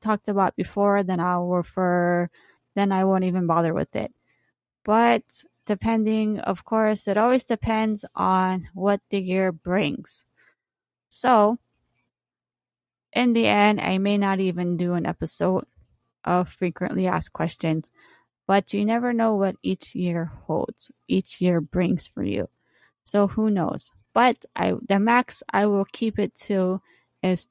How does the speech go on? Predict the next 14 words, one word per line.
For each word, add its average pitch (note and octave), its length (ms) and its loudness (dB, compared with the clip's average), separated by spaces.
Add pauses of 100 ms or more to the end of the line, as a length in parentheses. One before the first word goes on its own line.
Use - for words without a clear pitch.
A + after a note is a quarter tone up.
three G#3 240 2
episodes F3+ 840 -2 (560)
throughout A3+ 360 2
the A#3+ 100 2
year F#3+ 520 2 (800)
where F3 680 0 (260)
I F#3+ 100 0
talk G3 300 0
about F3+ 340 2
frequently G3+ 540 -2
asked F#3 320 0
questions F3+ 760 -4
about F3 440 -2
crafts - 540 -2